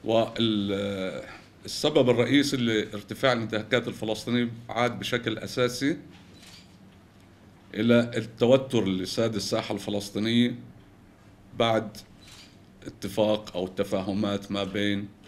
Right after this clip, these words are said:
حماس و، آه، القيادي المفصول من فتح محمد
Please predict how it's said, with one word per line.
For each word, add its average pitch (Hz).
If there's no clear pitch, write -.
حماس 101
و، 95
آه، -
القيادي 104
المفصول 98
من 98
فتح 98
محمد 90